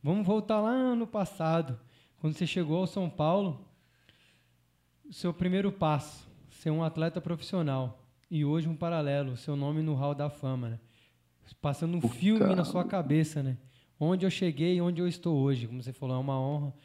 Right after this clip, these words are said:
Speaker 1: privilegiado estar no São Paulo. Mas você fez por merecer em todos esses anos de, de carreira, de dedicação, de usar o seu corpo como uma ferramenta, sua mente pra ser um,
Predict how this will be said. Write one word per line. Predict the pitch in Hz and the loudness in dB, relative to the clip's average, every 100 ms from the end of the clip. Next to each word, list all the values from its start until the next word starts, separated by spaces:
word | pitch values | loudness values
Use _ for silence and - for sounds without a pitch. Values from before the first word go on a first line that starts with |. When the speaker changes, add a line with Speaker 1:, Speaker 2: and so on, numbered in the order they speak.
| - _ _ _ - 156 | -20 _ _ _ -16 -4
Speaker 1:
privilegiado | 143 151 165 147 160 160 170 | 0 4 4 2 2 2 2
estar | 160 160 | 2 0
no | 156 | 0
São | 170 156 | -4 -2
Paulo. | 147 139 127 110 - _ _ | 0 0 -2 -6 -18 _ _
Mas | - 151 | -2 -2
você | 202 | -2
fez | 175 190 208 | -2 0 0
por | 196 | 0
merecer | 196 185 170 190 | 0 0 0 0
em | 185 | -2
todos | 180 185 214 165 | 0 2 2 0
esses | 175 190 160 | -2 -2 0
anos | 151 160 143 | 0 0 -2
de, | 131 135 | -4 -4
de | 127 | -4
carreira, | - 143 135 156 151 | -2 0 2 2 2
de | 127 | -2
dedicação, | 127 139 135 139 131 - 139 139 131 - - - _ _ | -4 -6 -4 -6 -8 -4 -2 -2 -2 -8 -20 -20 _ _
de | - 127 | -6 -2
usar | 143 135 123 143 127 - - _ | -2 -2 -2 -2 -2 -6 -16 _
o | |
seu | - | -10
corpo | 135 156 143 | -6 -6 -6
como | - 147 | -4 -2
uma | 147 | -2
ferramenta, | - 139 131 123 131 156 165 165 | -2 -2 -2 -2 0 0 0 -4
sua | - 147 | -6 -4
mente | 139 143 160 156 151 127 - _ | 0 2 0 0 -4 -8 -12 _
pra | - 143 | -4 -4
ser | - 156 | -2 -2
um, | 165 160 | -2 -4